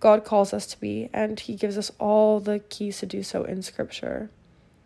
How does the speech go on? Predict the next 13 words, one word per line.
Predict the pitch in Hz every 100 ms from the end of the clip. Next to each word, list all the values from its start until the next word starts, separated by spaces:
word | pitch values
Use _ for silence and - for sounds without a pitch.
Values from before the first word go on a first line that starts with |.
| _ _ - - _
Let's | - -
come | 208
back | 202 - -
to |
that, | - 60 - - - _ _ _ _
but | 202 - -
keep | - 226
that | 208
as | 196 -
a |
thought | - -
for | -
now. | - 85 -